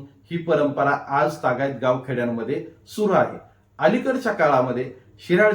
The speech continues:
शेठच्या या उत्सवाचं अपभ्रंश झाला आणि त्याच्यानंतर श्रेयाळ शेठच्या नावाचाही अपभ्रंश झाला आणि अलीकडच्या काळात श्रेयाळ शेठला शिराळ शेठ म्हणायला सुरुवात झाली.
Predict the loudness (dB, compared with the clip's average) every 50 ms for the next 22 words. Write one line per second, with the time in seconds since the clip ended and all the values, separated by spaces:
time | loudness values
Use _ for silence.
0 | 2 0 -2 -4 -2 -2 0 0 2 2 2 0 0 -2 -4 -2 0 0 0 0
1 | -2 -2 -2 -2 -2 -2 -2 -6 -12 -20 _ _ _ _ _ -20 -16 _ -4 -2
2 | 2 4 4 6 6 6 4 4 4 2 0 0 0 0 0 -2 -2 -6 -10 -18
3 | _ _ -12 -8 -6 -4 -4 -2 -2 -2 0 0 0 0 0 -2 -2 -2 0 0
4 | 0 0 -2 -6 -14 -18 -20 -20 -10 -2 2 4 4 4 2 0 -2 -4 -4 -4
5 | -4 -4 -4 -2 -2 -2 -2 0 0 0 0 2 2 2 2 2 0 0 0 -2
6 | -2 0 0 0 0 -2 -4 -6 -6 -4 -4 -4 -4 -6 -6 -10 -20 _ _ _
7 | -6 -4 -4 -2 -4 -4 -6 -6 -6 -4 -4 -2 -2 -2 -4 -4 -4 -6 -6 -4
8 | -2 -2 -2 -2 -2 -6 -10 -18 _ _ -20 -6 0 2 4 4 4 2 0 -2
9 | -4 -4 -2 -2 -4 -4 -4 -6 -14 _ _ _ _ -6 0 4 6 6 6 6
10 | 4 2 -2 -4 -4 -2 -2 -2 -2 -2 -2 -4 -4 -2 0 2 2 4 2 2
11 | -2 -6 -10 -14